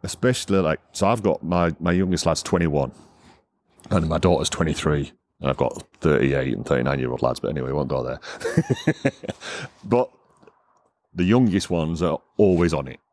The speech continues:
They're, they're constantly on their phones, you know, they're on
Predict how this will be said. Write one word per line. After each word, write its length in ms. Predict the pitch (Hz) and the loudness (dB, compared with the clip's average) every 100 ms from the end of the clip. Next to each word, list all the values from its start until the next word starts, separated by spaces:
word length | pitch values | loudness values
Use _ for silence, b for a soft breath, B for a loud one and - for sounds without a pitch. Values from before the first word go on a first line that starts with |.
| _ | _
They're, 200 | - 87 | -2 -2
they're 320 | - - 87 - | 0 -2 -2 -2
constantly 760 | - - 107 92 - 69 73 | -6 -2 -2 -2 -4 -8 -8
on 120 | 78 | -10
their 140 | 73 76 | -10 -8
phones, 480 | 80 78 73 73 | -6 -6 -6 -10
you 80 | 78 | -10
know, 120 | 73 | -8
they're 140 | 71 76 | -8 -8
on 240 | 78 73 | -8 -12